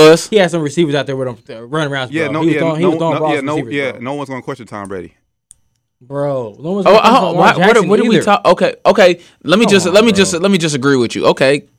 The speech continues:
Speaker 1: great. He didn't get the chance to work on it. He still doesn't look as good as he looked last year. With the
Speaker 3: Thank
Speaker 1: same, with the same exact skill set he had last year, he doesn't look as good.
Speaker 3: Uh, but and, and to, uh, to your point, didn't you just say if, if you have film on him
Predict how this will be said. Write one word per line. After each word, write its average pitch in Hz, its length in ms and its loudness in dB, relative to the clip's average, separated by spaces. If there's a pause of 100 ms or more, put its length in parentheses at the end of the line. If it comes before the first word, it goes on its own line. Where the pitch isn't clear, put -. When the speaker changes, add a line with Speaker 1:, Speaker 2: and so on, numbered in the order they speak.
Speaker 1:
great. 135 360 2 (140)
He 139 120 -4
didn't 147 180 2
get 143 100 2
the 135 60 -4
chance 139 300 -2
to 131 100 -2
work 131 260 2
on 110 160 -2
it. - 160 -10 (220)
He 127 120 -2
still 151 240 4
doesn't 131 240 4
look 131 140 0
as 117 140 -4
good 123 160 0
as 110 60 -4
he 117 100 -4
looked 117 180 -2
last 110 300 -2
year. 80 240 -8 (760)
With 156 220 2
the 147 60 0
Speaker 3:
Thank 143 100 0
Speaker 1:
same, 170 260 2
with 175 140 2
the 170 80 0
same 185 320 0
exact 165 300 2
skill 135 280 2
set 98 360 -6 (480)
he 131 160 -2
had 131 240 4
last 127 340 2
year, 123 160 -2
he 131 80 -4
doesn't 139 260 0
look 196 120 -6
as 196 100 -4
good. 160 380 0 (340)
Speaker 3:
Uh, 69 120 -18 (220)
but 131 260 -8 (140)
and, 131 200 -10
and 120 160 -12
to, - 160 -20
uh, 160 40 -18 (140)
to 143 140 -10
your 147 140 -6
point, 175 260 -12
didn't 143 160 -10
you 135 80 -18
just 139 160 -10
say 156 140 -8
if, 123 340 -14 (160)
if 123 200 -14
you 139 140 -14
have 127 340 -8
film 151 380 -10
on 110 140 -10
him 104 180 -16